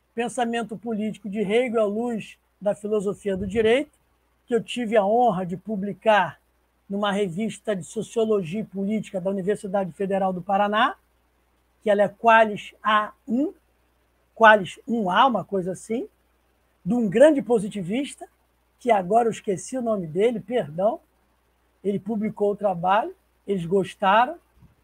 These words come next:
disseram, "Olha, o trabalho não apresenta grandes novidades, mas só entender Hegel já é alguma coisa." Bem, eu, eu já me senti bastante reconfortado de ter entendido Hegel na figura dos três pareceristas.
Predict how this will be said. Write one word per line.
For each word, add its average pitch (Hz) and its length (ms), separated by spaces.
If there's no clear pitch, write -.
disseram, 247 520
"Olha, 208 220
o 190 40
trabalho 254 580
não 285 80
apresenta 254 680
grandes 226 400
novidades, 220 800
mas 202 240
só 269 200
entender 233 540
Hegel 226 300
já 240 140
é - 20
alguma 247 300
coisa." 180 340
Bem, 185 300
eu, 208 280
eu 226 220
já 226 160
me 220 140
senti 240 420
bastante 220 680
reconfortado 214 1000
de 202 120
ter 226 140
entendido 214 640
Hegel 220 400
na 196 160
figura 220 480
dos 202 240
três 226 360
pareceristas. 185 1000